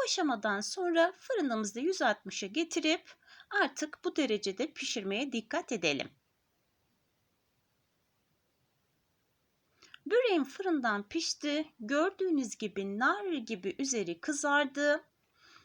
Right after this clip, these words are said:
Şöyle üst kısmı çıtır çıtır, iç kısmı hem sodayla hem de o, e, hazırlamış olduğum sosla beraber yumuşacık, çok lezzetli bir börek tarifi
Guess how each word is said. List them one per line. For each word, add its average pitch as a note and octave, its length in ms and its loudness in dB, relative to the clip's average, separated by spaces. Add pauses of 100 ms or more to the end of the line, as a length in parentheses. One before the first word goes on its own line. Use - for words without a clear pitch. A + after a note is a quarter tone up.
(120)
Şöyle E4+ 500 -6 (180)
üst - 280 -6
kısmı B3+ 600 -4 (200)
çıtır E4+ 380 -4
çıtır, - 760 -4 (380)
iç - 260 0
kısmı A3 640 -4
hem G4+ 280 0
sodayla C#4 800 0 (100)
hem D#4 260 0
de C#4+ 100 0
o, B3+ 340 4 (380)
e, G#3+ 80 0
hazırlamış D4 680 -2
olduğum A3 400 -2
sosla C#4 560 -6
beraber F#3 720 -2
yumuşacık, B3 920 -2 (400)
çok - 280 -8
lezzetli G#3+ 580 -4
bir C4 220 -4
börek G#3 340 -4
tarifi E3 460 -2